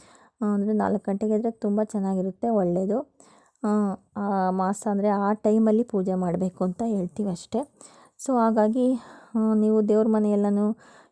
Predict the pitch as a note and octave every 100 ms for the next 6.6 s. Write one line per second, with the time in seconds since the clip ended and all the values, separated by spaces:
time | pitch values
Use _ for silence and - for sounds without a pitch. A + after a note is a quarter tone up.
0 | - G#3 A3 G#3+ G3+ G#3+ G3+ G3+ G3+ F#3+
1 | G#3 A#3 G3+ A3 G#3+ G3+ B3+ D4+ _ -
2 | _ - A3 - C#4 A#3 G#3+ A#3 A3 F#3
3 | - G#3+ G3 - _ G#3+ A3+ A#3+ G#3 G3+
4 | - G#3 G3+ G3+ G#3 - G3+ - A3 A3+
5 | A3 G#3 G#3 A#3 A3+ G#3+ G3+ G#3 A3+ G3+
6 | G3 G3+ G3 G3+ B3+ D#4